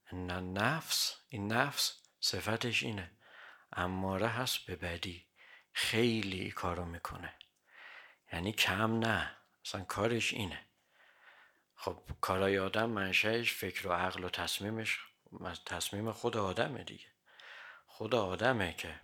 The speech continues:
منشأ رفتارشه، منشأ گفتارشه، منشأ تصمیماتشه، اون باور درونیشه، اون شاکله درونیشه، اون نفسشه.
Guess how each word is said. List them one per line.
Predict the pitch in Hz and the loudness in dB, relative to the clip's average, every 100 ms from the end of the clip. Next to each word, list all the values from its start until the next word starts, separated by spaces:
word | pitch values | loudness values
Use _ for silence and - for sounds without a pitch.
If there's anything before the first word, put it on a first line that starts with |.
| - | -6
منشأ | 92 87 87 - 90 87 80 85 | -4 0 4 4 4 0 -2 -2
رفتارشه، | 87 - - 92 82 80 90 | -2 -2 -4 -2 0 0 0
منشأ | 82 80 80 - 90 92 | -2 -4 0 2 2 2
گفتارشه، | 95 87 - 101 92 87 - - - - - - - - - | 0 -2 -2 0 -2 0 -2 -4 -18 -16 -14 -14 -16 -16 -4
منشأ | 82 82 - 92 | 0 4 4 4
تصمیماتشه، | 92 87 82 - 80 82 87 82 - - | 2 0 0 -2 -4 -2 -2 -2 -4 -4
اون | 98 104 | -2 0
باور | 92 85 85 95 | 2 2 2 2
درونیشه، | 104 95 85 82 85 87 101 - | 2 0 0 0 -2 0 2 2
اون | 90 101 | 0 -2
شاکله | 95 - 87 85 90 87 101 | 0 0 0 -2 -2 0 2
درونیشه، | 92 90 87 90 90 90 - - _ _ - - - | 2 0 -2 -6 -4 -2 -2 -4 _ _ -18 -18 -10
اون | - 104 107 | 2 4 6
نفسشه. | 110 113 - - - - | 6 6 4 2 4 0